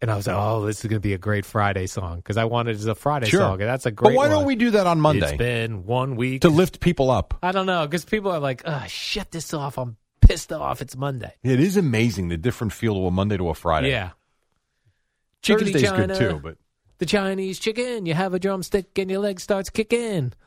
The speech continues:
Speaker 1: Watching X-Files with no lights on. Something like that.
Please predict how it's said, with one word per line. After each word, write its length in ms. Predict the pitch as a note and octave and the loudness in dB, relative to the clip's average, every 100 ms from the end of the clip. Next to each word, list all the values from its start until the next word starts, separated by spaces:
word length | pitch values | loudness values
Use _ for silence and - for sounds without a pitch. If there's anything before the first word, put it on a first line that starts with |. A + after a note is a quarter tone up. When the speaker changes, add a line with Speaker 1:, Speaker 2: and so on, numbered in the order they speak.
| _ | _
Speaker 1:
Watching 320 | F#3+ F#3+ F#3+ | 2 2 -4
X-Files 520 | F#3+ - A3 G3+ F#3+ | -6 -2 0 0 -2
with 120 | F3+ E3+ | -4 -2
no 80 | |
lights 340 | F#3+ G3+ G3 - | 0 0 -2 -2
on. 460 | A#3+ A3+ F3 A#2 - _ _ _ _ | -2 -2 -4 -6 -10 _ _ _ _
Something 200 | - A#2 | -8 -6
like 140 | G#2 | -6
that. 200 | G#2 G2 | -4 -6